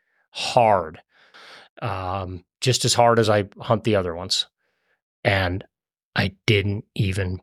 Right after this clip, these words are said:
pull the trigger on any of 'em. Saw good bucks. There was more bucks around. Um, on one of those hunts, I even saw a better buck than the thirty inchers that I killed, but I never got him because of all the other things that go into deer hunting.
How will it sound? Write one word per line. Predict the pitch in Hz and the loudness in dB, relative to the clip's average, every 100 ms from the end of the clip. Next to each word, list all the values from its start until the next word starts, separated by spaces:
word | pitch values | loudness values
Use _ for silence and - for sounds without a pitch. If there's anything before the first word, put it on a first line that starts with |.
| _ | _
pull | - 95 | 0 0
the | 92 | -2
trigger | - 92 90 90 | -2 -2 -2 -2
on | 87 | -2
any | 87 87 90 | -4 -4 -4
of | 95 | -4
'em. | 107 - _ _ - - | -8 -14 _ _ -20 -12
Saw | - 117 120 | -4 2 2
good | 135 160 | 2 2
bucks. | 143 165 170 - - - | 2 2 0 -4 -6 -10
There | 113 | -8
was | 98 90 | -8 -8
more | 98 101 127 | -4 0 2
bucks | 127 139 - 139 | 4 2 0 0
around. | 139 156 156 160 156 - _ _ _ _ _ _ | 2 4 4 2 -4 -10 _ _ _ _ _ _
Um, | - 101 98 98 101 101 101 101 104 90 - _ _ _ 117 | -12 -8 -6 -6 -4 -2 -4 -4 -6 -10 -18 _ _ _ -8
on | 104 101 | -8 0
one | 117 | 2
of | 135 | 4
those | 135 123 | 2 2
hunts, | 131 127 120 | 2 2 0
I | 107 | -2
even | 107 104 | -2 -2
saw | - 104 | 0 2
a | 98 | 4
better | 110 110 | 4 4
buck | 101 110 - | 4 2 2
than | 110 98 | -4 -4
the | |
thirty | 92 107 101 101 | -2 -2 0 0
inchers | 110 - 104 107 | 0 0 0 0
that | 104 | 0
I | 95 | -2
killed, | - 104 101 98 - _ _ _ | 0 2 2 0 -8 _ _ _
but | - 87 | -10 -6
I | |
never | 85 85 | -4 -2
got | 104 120 113 | 2 2 4
him | 110 110 - - | 0 0 -4 -8
because | 92 92 | -6 -6
of | 85 | -2
all | 87 104 | 2 4
the | 113 | 4
other | 117 | 4
things | 113 107 | 2 2
that | 110 | 0
go | 104 110 | 2 4
into | 113 | 4
deer | 110 107 98 | 4 4 4
hunting. | 95 104 | 0 -4